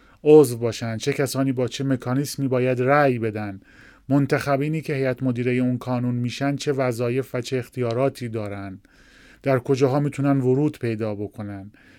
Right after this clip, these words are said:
نحوه تعاملشون با سازمان بورس به چه شکلی خواهد بود، با سایر ارکان بازار چه نوع تعامل و ارتباطی باید برقرار بکنن، همه سوالاتی هست که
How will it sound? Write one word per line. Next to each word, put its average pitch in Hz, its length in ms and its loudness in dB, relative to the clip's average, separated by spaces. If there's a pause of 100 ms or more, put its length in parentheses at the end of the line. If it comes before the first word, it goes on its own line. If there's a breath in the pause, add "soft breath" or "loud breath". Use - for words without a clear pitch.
(140 soft breath)
نحوه 135 500 0
تعاملشون 135 800 -2
با 123 120 0
سازمان 117 520 -4
بورس 123 420 -6 (380 soft breath)
به 131 120 2
چه 135 180 -2
شکلی 120 400 -2
خواهد 107 460 -8
بود، 104 340 -10
با 123 120 -2
سایر 127 380 0
ارکان 123 480 -4
بازار 123 640 -2 (1500 loud breath)
چه 147 180 0
نوع 143 200 2
تعامل 127 640 0
و 117 60 -2
ارتباطی 127 720 0
باید 113 300 -2
برقرار 117 480 -2
بکنن، 147 380 -4
همه 160 260 -4
سوالاتی 139 540 0
هست 151 260 -6
که 151 300 -2